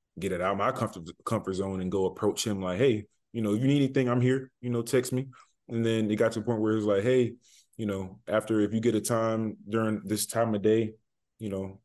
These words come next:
let's do some drills. I'm down for it." I'm like, "Yeah, you know, I'm down. Just tell me a time." So I think it was, we made it to where it was every week at one point. I think until he, like, hurt his ankle or tweaked it, we stopped. But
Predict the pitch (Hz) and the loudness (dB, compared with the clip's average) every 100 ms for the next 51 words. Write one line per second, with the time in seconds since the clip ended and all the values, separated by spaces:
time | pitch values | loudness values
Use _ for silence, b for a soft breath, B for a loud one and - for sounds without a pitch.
0 | _ _ 107 104 113 107 95 - 101 90 | _ _ -4 -4 0 -2 -2 -6 -4 0
1 | 110 113 - - - _ _ _ _ 101 | 4 4 2 -4 -14 _ _ _ _ -8
2 | 101 95 101 117 110 98 95 117 104 156 | -6 0 2 2 -2 -4 -4 -4 0 2
3 | 110 95 104 165 117 170 131 131 131 135 | 0 -2 -8 -4 -2 0 2 2 0 0
4 | 143 139 135 135 175 139 120 113 113 - | 0 0 0 0 0 -2 0 0 0 -2
5 | 113 131 120 117 117 - - b b b | -2 -2 0 0 -2 -4 -14 b b b
6 | - 120 120 123 113 - 117 113 113 110 | -6 0 4 4 4 0 -2 0 0 0
7 | 98 - 113 113 101 104 117 113 107 110 | -2 -2 0 0 -2 -2 -4 -2 -2 -2
8 | 107 - 113 - _ b b b _ _ | -4 -4 -4 -6 _ b b b _ _
9 | _ _ _ 98 - 98 92 - 98 95 | _ _ _ -12 -8 -6 -6 -4 -4 -4
10 | 92 82 - 101 80 - 92 90 76 67 | -8 -8 -6 -6 -6 -8 -10 -10 -10 -12
11 | - - 98 - - 90 85 - 80 - | -10 -10 -10 -10 -12 -12 -10 -6 -6 -8
12 | 87 87 | -8 -8